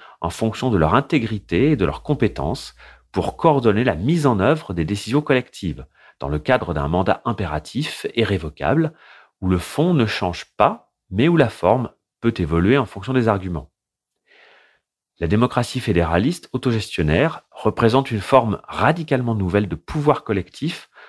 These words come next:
en rupture avec la division gouvernant-gouverné, avec la coupure État-société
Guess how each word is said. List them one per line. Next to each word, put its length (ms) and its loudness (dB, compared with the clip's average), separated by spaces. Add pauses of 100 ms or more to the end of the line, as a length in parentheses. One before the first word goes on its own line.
(140)
en 120 0
rupture 560 0
avec 200 0
la 80 -2
division 400 0
gouvernant-gouverné, 1040 0 (420)
avec 260 -2
la 100 0
coupure 720 0
État-société 960 -2